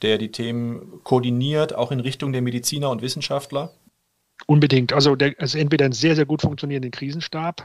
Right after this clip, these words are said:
Speaker 2: äh, den wir auch gefordert hatten und der auch kommt. Auch das freut uns. Also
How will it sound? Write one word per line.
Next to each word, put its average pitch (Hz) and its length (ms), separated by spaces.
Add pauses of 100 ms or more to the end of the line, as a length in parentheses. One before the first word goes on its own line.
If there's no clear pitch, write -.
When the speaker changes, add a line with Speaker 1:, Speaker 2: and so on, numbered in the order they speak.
(140)
Speaker 2:
äh, 135 340 (220)
den 135 240
wir 127 220
auch 127 160
gefordert 143 440
hatten 170 200
und 131 100
der 131 140
auch 110 100
kommt. 156 300
Auch - 120
das - 280
freut 147 300
uns. 170 300
Also 131 240